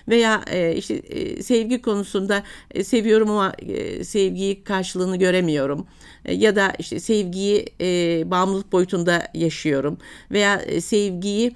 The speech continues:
hep karşıdan bekliyorum, kendim veremiyorum gibi ya da, e, sevilmeyi çok istiyorum. Sevgi benim hayatımın temelinde, e, ama bunu göremediğim zaman, e, sıkıntılar çekiyorum gibi yetişkinlikte sorun boyutunda birçok noktaları konuşabiliyoruz. İşte tam bu sırada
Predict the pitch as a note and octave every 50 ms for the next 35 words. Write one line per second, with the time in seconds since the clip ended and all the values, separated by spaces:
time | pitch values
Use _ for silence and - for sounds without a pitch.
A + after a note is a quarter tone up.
0 | - - - - A3 A3 - - G#3 G3 F3+ - G3+ G#3 F#3+ G3 G3 F#3 F3+ -
1 | - E3 E3+ E3 D#3+ F3+ F3 F3 F3+ F#3+ F#3 F3+ F#3 F#3+ F#3+ F#3 E3+ D#3 D#3 D3+
2 | D3 D3+ C#3+ C#3+ D#3+ D3 E3 E3+ - - - - - - F#3+ F#3+ G#3 F3+ - -
3 | D#3+ - - G3+ F3+ G3+ G3 F#3+ F#3 G3 - - F#3 - G3+ F#3 - - - E3+
4 | E3 D3+ C#3+ D3 C#3+ - - - - - - - - G3 F#3+ F#3+ G#3+ G3+ G#3+ G#3+
5 | G#3 G3+ F#3+ F#3 F#3 F#3 F#3 G3 F3+ F#3 F#3 F3+ G#3 F#3+ F#3 F#3 F3+ F3+ F3+ F3+
6 | F3 E3+ F3+ F3+ - - - - F3 E3+ D#3+ E3 D#3+ D#3+ E3 - - - - -
7 | - F#3+ F#3 F3+ E3+ F3+ F#3 F3+ G3 F3+ E3+ - G3 F#3+ F#3+ F3+ F3+ E3+ F3 F3
8 | E3+ E3 F3 E3 E3+ E3+ E3+ F3 - - - E3 D#3+ - E3+ - F3+ D#3+ F3+ F3+
9 | F3+ F3+ F3+ - F#3+ F3+ - F#3+ F#3+ G3+ G3+ G3 F3+ C3+ C#3+ C#3+ G#3 D4+ - -
10 | - - - - - - - - A3 - - D4 - - C4 B3+ B3 A#3+ - G4
11 | F#4+ - - - C4 D#4 F4 D4 A3+ F#3+ F3 F3 - - F#3 F3 G3 C#4+ D#4 B3
12 | - A#3+ A3 A3 - F#3 F3+ - F3+ F#3 A#3 F4+ F#4+ - G#3+ F3 F3+ - - D#3+
13 | D3 D3+ C3+ C3+ C3 C3+ C3 - - A#3 - - B3+ B3+ - - - - - -
14 | - - - F#4+ G4+ F4 D#4 B3+ A3 C#4 F#4+ - - D#4 A#3+ F#3 D#3+ F#3 C3+ C3
15 | E3+